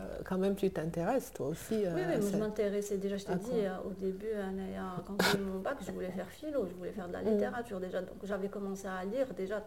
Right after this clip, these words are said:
Speaker 1: Je
Speaker 2: à
Speaker 1: sais
Speaker 2: la
Speaker 1: que tu es une grande lectrice.
Speaker 2: Oui,
Speaker 1: On a
Speaker 2: oui.
Speaker 1: beaucoup
Speaker 2: Mm.
Speaker 1: évoqué ensemble
Speaker 2: Oui,
Speaker 1: des
Speaker 2: oui,
Speaker 1: romans
Speaker 2: oui.
Speaker 1: et des auteurs.
Speaker 2: J'avais commencé à lire, euh, à l'âge de onze ans.
Speaker 1: Mm.
Speaker 2: Quand je suis arrivée au collège, quoi. Quand je suis arrivée au collège,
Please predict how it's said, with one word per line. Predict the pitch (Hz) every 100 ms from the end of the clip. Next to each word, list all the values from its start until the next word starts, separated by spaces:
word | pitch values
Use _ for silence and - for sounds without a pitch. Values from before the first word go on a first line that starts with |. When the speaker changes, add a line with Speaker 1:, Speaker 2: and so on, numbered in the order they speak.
| - -
Speaker 1:
Je | -
Speaker 2:
à |
Speaker 1:
sais | 190 262
Speaker 2:
la |
Speaker 1:
que | 196
tu |
es | 214
une | 175
grande | 165 214 196
lectrice. | 180 - - 240
Speaker 2:
Oui, | 277 233
Speaker 1:
On | 170
a |
Speaker 2:
oui. | 165
Speaker 1:
beaucoup | 196 214 208 185 180 - -
Speaker 2:
Mm. | 185
Speaker 1:
évoqué | - 165 180
ensemble | 170 170 175 -
Speaker 2:
Oui, | 160
Speaker 1:
des | 156
Speaker 2:
oui, | 190
Speaker 1:
romans | 175 180 180
Speaker 2:
oui. | 175
Speaker 1:
et | 175
des | 180 180 180
auteurs. | 180 - 180
Speaker 2:
J'avais | 196 202
commencé | 202 208 196 -
à | 196 196
lire, | 202 240 240 202
euh, | 202 196 196 196 196 196 95 95 -
à | 101 101
l'âge | 101 - 208
de | 202 - 226
onze | 226 214
ans. | 269 269 254 - - - - - 247
Speaker 1:
Mm. | 226 208
Speaker 2:
Quand | 220
je | 208
suis | 254
arrivée | 233 233 269
au | 254
collège, | 196 190 196 -
quoi. | - 190
Quand | 196
je |
suis | 190
arrivée | 208 214 208
au | 208
collège, | 220 214 262 320 311